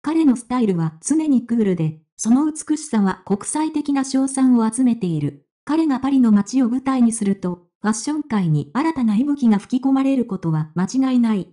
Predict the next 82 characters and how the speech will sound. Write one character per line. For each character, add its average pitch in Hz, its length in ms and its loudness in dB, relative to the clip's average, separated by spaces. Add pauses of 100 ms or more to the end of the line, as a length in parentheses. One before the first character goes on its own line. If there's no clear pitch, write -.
(260)
今 320 240 0
回 262 220 0
の 190 140 4
ワ 220 100 0
イ 285 140 0
エ 302 60 -2
ス 302 180 -4
エ 311 80 -2
ル 302 80 0
イ 302 100 0
ベ 277 140 0
ン 226 80 2
ト 208 120 -2
で 185 120 0
は、 165 260 -4 (140)
彼 311 200 0
が 247 120 0
着 247 320 -4
用 277 180 0
し 269 120 -12
て 254 120 -2
い 247 80 -6
た 240 80 -6
の 208 160 2
は、 175 220 -6 (160)
サ 262 180 -2
ン 320 100 -2
ロ 339 160 2
ー 311 40 0
ラ 262 140 2
ン 208 60 6
の 175 100 2
職 160 260 -4
人 226 220 6
技 202 220 0
と 185 220 0
高 247 260 -4
品 320 260 -4
質 311 200 -10
素 294 140 -4
材 254 200 0
が 190 120 2
光 196 260 -4
る、 165 120 -8 (180)
黒 302 220 0
の 233 100 6
レ 196 120 2
ザ 254 120 -4
ー 302 100 -2
ジ 294 80 -2
ャ 294 40 -2
ケ 262 100 -2
ッ 247 140 -6
ト 175 120 -2
だ。 160 220 -8 (240)
こ 220 100 2
の 254 100 4
ジ 269 80 -2
ャ 277 60 0
ケ 277 100 -2
ッ 269 120 -8
ト 254 160 0
は 233 200 -2
イ 220 140 0
タ 285 80 -2
リ 320 160 0
ア 302 60 -2
で 285 160 0
作 - 200 -4
ら 277 120 -2
れ、 220 240 -4 (160)
そ 269 160 2
の 302 100 2
ク 330 180 -4
オ 339 60 2
リ 285 160 0
テ 208 80 -4
ィ 175 120 2
の 156 100 2
高 214 260 -2
さ 170 140 -4
が 151 180 -4